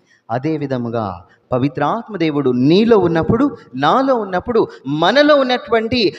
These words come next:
ఆ పాప మాలిన్యాన్ని అన్నీ కూడా కడిగివేసి పరిశుద్ధాత్మ దేవుడు మనల్ని పవిత్రమైనటువంటి ఒక వ్యక్తులుగా, మంచు కంటే తెల్లగా మరిసేటువంటి ఒక వ్యక్తినిగా నిన్ను నన్ను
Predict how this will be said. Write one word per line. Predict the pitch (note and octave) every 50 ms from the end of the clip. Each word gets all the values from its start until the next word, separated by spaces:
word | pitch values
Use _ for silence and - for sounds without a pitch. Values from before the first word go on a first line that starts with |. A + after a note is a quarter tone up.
| -
ఆ | F#3 G3+
పాప | G3+ G3+ - G3+ G#3 B3+ D4+ D4+ D#4
మాలిన్యాన్ని | C#4 B3 G3+ G#3+ A#3+ D4 D#4+ D#4 D4 D4+ D4 C#4 B3+ A#3+
అన్నీ | A3+ B3 C#4+ D4+
కూడా | C#4+ D4+ A3 G3+ G3
కడిగివేసి | F#3+ - - E3+ F#3 B3 A#3+ D4 A3+ F#3 E3 D3+ - - B3+ C#4+ D4+ D#4+ - - - _ _ _ _ _ _ _ _ _ -
పరిశుద్ధాత్మ | G3 G#3+ C4 A#3+ - C4 G3 - G3+ A#3 C#4 E4+ F4+ - C#4
దేవుడు | C4 A#3 A3 G#3 G3 F#3 G3+ G#3 G3+ F3 D3 A2 - - _ _ A#2+
మనల్ని | B2 C3+ D#3 G3 A3+ A3+ G#3+ F#3+ E3+ D3+ C3 A#2 A2+ A2+ A2 _ _ _ D#3+
పవిత్రమైనటువంటి | E3 F#3 C4 B3+ - C#4+ B3 A3 G3+ F#3 F3+ E3+ - E3+ D#3+ D3 C#3+
ఒక | C#3 B2+ C3+
వ్యక్తులుగా, | B2 B2+ D3+ D3 - - G#3 F3+ F3 D3 D3+ C3 A2+
మంచు | A#2+ C#3 F3 A3 C4 C4+ C4 - B3+
కంటే | - - A#3 A3 G#3 G#3+ G#3
తెల్లగా | F#3+ - G3+ F#3+ F#3+ A3+ B3 C4 A#3 B3 A3 G#3
మరిసేటువంటి | G3 F3 F3 F3 G#3+ - - G#3 F#3+ - F#3 E3 D#3+ D#3+ - G3 E3+ C3 A2+ - - _ _
ఒక | C3+ - -
వ్యక్తినిగా | C#3 B2+ D#3 F#3 - - B3+ A#3 G#3+ F3+ F3+ E3+
నిన్ను | D#3 D3+ D#3 F3 G3+ G#3
నన్ను | F#3+ F3 D#3+ D3+ D3 D3 C#3+